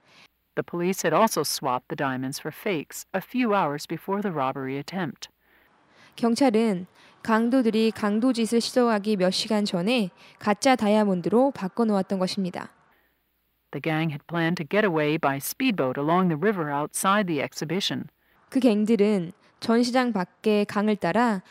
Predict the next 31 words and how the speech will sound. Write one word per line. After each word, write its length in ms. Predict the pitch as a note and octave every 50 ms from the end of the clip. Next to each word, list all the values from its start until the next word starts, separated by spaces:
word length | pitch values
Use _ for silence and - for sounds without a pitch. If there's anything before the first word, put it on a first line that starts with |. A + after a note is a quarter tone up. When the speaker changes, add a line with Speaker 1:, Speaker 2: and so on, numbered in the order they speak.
| - _
Speaker 2:
고속 380 | - - A#3+ B3 - C#4+ C4+ A#3+
모터보트를 880 | G3 F#3+ G3 - - C#4+ C#4 B3 G3+ F#3+ F3+ - - A3+ - A#3 B3 A#3+
이용해 460 | G3 F#3 F3+ F3 F#3+ A3+ C4 C#4+ C#4+ -
달아나는 480 | - G#3 G3 G3+ G3+ F#3+ F3+ F3 F3+
계획을 280 | F3+ G3 F3 E3+ F3 F3+
세웠습니다. 540 | - B3 A#3 A3+ - - F#3+ E3+ - - - - - _ _ _ _ _ _ _ _
Speaker 1:
The 80 | - F#3
two 180 | - G#3 G#3 G#3
drivers 500 | G3+ A3+ A#3 A#3 A3+ A3 A#3 A#3 - A3
of 60 | F3+
the 100 | F#3 F3+
boat 240 | E3 E3+ F3 F3+ -
were 180 | - E3+ E3+ F3
also 380 | F#3+ A3+ C4+ - - E3+ D3 C3+
arrested 560 | C3 B2+ B2 A#2+ A#2+ - - - C#3+ C#3 C#3+
after 260 | C#3+ D3 D3 - D3+
a 80 | C3+ B2+
high-speed 520 | D#3 D3+ D3+ C#3+ - - - C#3+ C3+ C3+
chase 400 | - - - D#3+ E3+ F#3+ - -
along 260 | D3 C#3 C#3 C#3+ C#3+ C#3
the 80 | C3+
river. 360 | C3+ C#3+ C#3+ C3 B2+ A#2+ A#2 - _ _ _ _ _ _ _
Speaker 2:
두 100 | - A#3
명의 300 | A#3+ C4+ C#4 C4+ C4+ C4+
보트 340 | B3+ - A#3 A#3 - - D4
운전자들도 960 | C4+ A3+ G3 G3 G3 A3 A3+ A3 G#3+ G3+ F3 E3+ E3 - A3+ B3 A#3+ G3+ E3+ E3+ - - _ _ F#3+
역시 400 | G3 F#3+ - - - A#3+ A#3 A3
강에서 640 | - - G3+ G3 G3 G3 F#3+ - B3+ C#4 D4+ D#4 D4+ -
고속으로 500 | - - A3 - C4 B3+ G#3+ A3 G#3 A3
추적하여 560 | - - - A#3+ A3+ - G3 F3+ F#3 G#3 A3
체포되었습니다. 880 | - - C#4 C4+ - - C#4 A3+ F#3 F#3+ - - F#3 E3 - - -